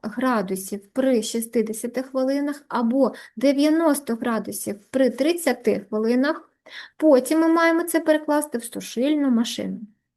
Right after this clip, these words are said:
Сушильні машини в чистій зоні розташовуються в безпосередній близькості до вікна вивантаження пральної машини. Поклали в сушильну машину,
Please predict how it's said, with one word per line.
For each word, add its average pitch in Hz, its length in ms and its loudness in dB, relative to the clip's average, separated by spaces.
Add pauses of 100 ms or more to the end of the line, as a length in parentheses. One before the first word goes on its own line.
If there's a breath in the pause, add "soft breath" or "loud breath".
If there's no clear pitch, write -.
(800 loud breath)
Сушильні 320 600 6
машини 233 500 2
в 247 80 -10
чистій 320 400 -2
зоні 220 400 0
розташовуються 240 1120 -4
в 311 60 -12 (560 loud breath)
безпосередній 262 1040 0
близькості 220 760 -2
до 240 340 0
вікна 214 680 -4
вивантаження 262 1000 -2
пральної 233 600 -2
машини. - 480 -10 (840 soft breath)
Поклали 254 560 2
в 190 60 -10
сушильну 185 580 -8
машину, 370 640 -2